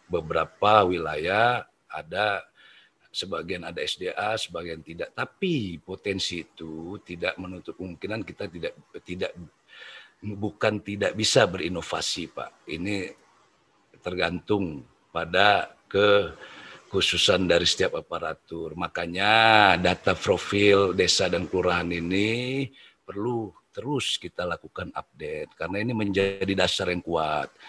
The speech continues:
Terus ada kelembagaan, S D M, sara-, sarana prasarana, serta perkembangan kemajuan dan permasalahan yang dihadapi. Berbicara perkembangan kemajuan, memang dari profil desa dan kelurahan ini adanya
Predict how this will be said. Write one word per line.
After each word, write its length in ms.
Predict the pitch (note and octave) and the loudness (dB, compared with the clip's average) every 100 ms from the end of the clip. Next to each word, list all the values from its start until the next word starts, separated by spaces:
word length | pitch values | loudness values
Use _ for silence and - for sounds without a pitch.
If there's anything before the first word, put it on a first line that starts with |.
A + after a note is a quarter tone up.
| - - - _ | -20 -20 -20 _
Terus 320 | E2+ F#2 - E2+ | -10 -6 -4 -6
ada 320 | F2 F2+ F2 | -6 -8 -6
kelembagaan, 960 | F#2 F2+ F2 F2 F#2 F2+ A2 A2+ A2 | -6 -4 -4 -2 -2 4 6 6 6
S 160 | - - | 0 0
D 160 | F2+ F#2 | 0 2
M, 240 | G#2 G2+ | 2 2
sara-, 400 | - F#2+ F2+ - - F2+ - - | 0 2 0 -2 -4 -4 -6 -6
sarana 400 | - G2 F#2 F#2+ | -2 0 2 0
prasarana, 720 | - F#2+ - F2+ F2+ G2 G2+ | 0 0 -2 -4 -6 -4 -6
serta 320 | G#2 F2+ F#2 | -6 -10 -12
perkembangan 560 | F#2 F#2 F2+ F2+ F#2 G2+ | -12 -14 -12 -10 -8 -10
kemajuan 560 | - F2 F2 F#2 F#2+ F2+ | -10 -12 -10 -6 -6 -8
dan 80 | |
permasalahan 480 | - E2+ E2 F2 F#2 | -12 -12 -10 -10 -12
yang 80 | E2 | -12
dihadapi. 720 | D2+ D2+ D2+ D2 E2+ D#2+ D#2 - - - | -12 -10 -12 -14 -14 -12 -14 -18 -20 -20
Berbicara 480 | G2+ F#2+ - G#2 | -18 -14 -8 -6
perkembangan 560 | G2+ F#2 G2 F#2+ G2+ F2+ | -6 -8 -16 -14 -16 -16
kemajuan, 640 | F#2+ F#2 F#2+ D2+ C2+ D2+ - _ _ _ _ _ _ E2+ | -16 -16 -12 -10 -10 -12 -16 _ _ _ _ _ _ -18
memang 320 | F2 G2+ G2+ | -10 -8 -6
dari 340 | F#2+ G2+ A#2+ - - - - - - | -4 -2 -4 -8 -20 -20 -20 -14 -6
profil 320 | G2 - G2+ | -2 0 0
desa 240 | F#2 - | 2 2
dan 160 | F#2+ F#2+ | 0 -2
kelurahan 400 | E2+ F2+ E2+ E2+ | 0 0 2 0
ini 480 | D#2+ E2 F#2+ G#2 E2 | -2 0 0 0 -2
adanya 400 | E2 D#2 E2+ | -6 -8 -8